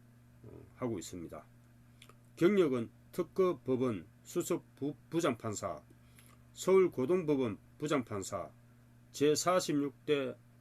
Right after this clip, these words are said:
충청지방법원장, 음, 그 프로필입니다.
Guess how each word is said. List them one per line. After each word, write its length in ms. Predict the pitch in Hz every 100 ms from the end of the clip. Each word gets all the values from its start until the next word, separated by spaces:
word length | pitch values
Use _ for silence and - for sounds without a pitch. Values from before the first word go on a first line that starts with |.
| - -
충청지방법원장, 1800 | 135 123 180 160 123 - - - - 147 160 156 - 123 127 127 104 78 - - - - - - - - - - - - - -
음, 440 | 107 104 101 101 - - - -
그 320 | - 90 87 87 - - - -
프로필입니다. 720 | 123 120 - 135 95 78